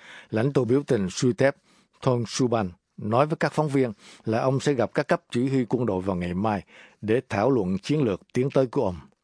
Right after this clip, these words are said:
Bà Duyên Lắc đã từ chối áp dụng những đòi hỏi của người biểu tình yêu cầu bà từ chức và chuyển giao quyền hành cho một hội đồng không do dân bầu lên. Tuy nhiên, bà đã giải tán quốc hội và kêu gọi bầu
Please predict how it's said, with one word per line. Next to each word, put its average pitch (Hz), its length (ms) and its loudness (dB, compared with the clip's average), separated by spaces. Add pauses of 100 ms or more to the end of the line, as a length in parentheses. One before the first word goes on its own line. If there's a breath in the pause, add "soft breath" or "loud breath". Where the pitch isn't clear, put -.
(400 loud breath)
Bà 104 180 0
Duyên 123 320 0
Lắc 139 140 2 (560 soft breath)
đã 131 100 4
từ 123 200 0
chối 135 220 2
áp 165 260 -2
dụng 101 320 -2
những 123 180 -2
đòi 98 240 2
hỏi 95 400 -2 (1000)
của 127 120 2
người 131 120 2
biểu 110 240 0
tình 95 180 -2 (200)
yêu 120 260 -2
cầu 90 220 -2
bà 87 220 -4
từ 85 160 -10
chức 139 200 -6 (440 soft breath)
và 120 100 0
chuyển 147 200 0
giao 151 160 4
quyền 113 220 -2
hành 98 260 -2
cho 123 80 0
một 110 160 -2
hội 95 200 -4
đồng 90 280 -2
không 104 280 -4
do 104 160 0
dân 101 340 -4
bầu 73 160 -8
lên. 85 220 -6 (640 soft breath)
Tuy 139 120 2
nhiên, 135 200 2 (240 soft breath)
bà 110 120 2
đã 101 160 2
giải 117 320 0
tán 156 200 0
quốc 170 100 0
hội 98 220 0
và 101 140 -2
kêu 123 120 0
gọi 98 220 -2
bầu 95 180 -2